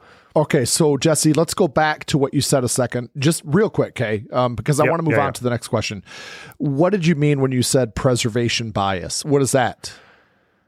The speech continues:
Speaker 2: Let's take an example, I guess. Let's say, well, what types of rocks are the easiest to erode, do you think? Like, I mean, which, which types of rocks
Speaker 1: Okay.
Speaker 2: are eroding the most right now?
Speaker 1: Sedimentary.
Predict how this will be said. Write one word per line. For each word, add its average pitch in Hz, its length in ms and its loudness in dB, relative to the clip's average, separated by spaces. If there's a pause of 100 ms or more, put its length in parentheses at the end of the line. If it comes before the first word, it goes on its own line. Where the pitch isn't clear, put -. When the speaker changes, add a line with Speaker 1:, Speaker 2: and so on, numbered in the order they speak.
Speaker 2:
Let's 139 640 -2
take - 420 -2
an 117 140 2
example, 95 800 0
I 90 160 0
guess. 87 340 -4
Let's 120 160 0
say, 127 380 2 (180)
well, 123 180 2
what 127 360 -2
types - 420 -2
of 95 160 0
rocks 92 540 0
are 98 120 2
the 101 220 -2
easiest 110 420 0
to 110 120 0
erode, 82 520 -2 (880)
do - 80 -6
you 85 40 -8
think? - 480 -10 (220)
Like, 101 180 2
I 101 60 0
mean, 98 180 4
which, 120 240 0
which 135 220 0
types 120 260 -2
of 92 80 -2
rocks 95 540 0
Speaker 1:
Okay. 127 220 -4 (300)
Speaker 2:
are 104 360 2 (100)
eroding 110 520 2
the 95 80 2
most 87 360 -2
right 92 160 -4
now? - 320 -20 (320)
Speaker 1:
Sedimentary. 113 540 -2